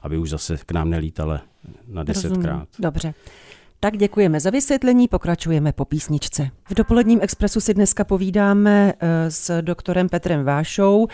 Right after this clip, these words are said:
Speaker 2: Eh, mla-, mluvili jsme tady už dneska o, mm,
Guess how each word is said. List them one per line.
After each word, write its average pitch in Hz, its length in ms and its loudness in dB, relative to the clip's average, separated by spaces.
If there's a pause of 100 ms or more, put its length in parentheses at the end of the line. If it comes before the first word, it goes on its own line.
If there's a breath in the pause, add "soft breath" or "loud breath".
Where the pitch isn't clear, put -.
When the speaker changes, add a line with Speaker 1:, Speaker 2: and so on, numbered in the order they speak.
(360 loud breath)
Speaker 2:
Eh, 165 100 0
mla-, 170 380 4
mluvili 214 520 8
jsme 214 180 2
tady 196 200 2
už 190 120 2
dneska 190 460 0
o, 175 320 2
mm, 165 200 2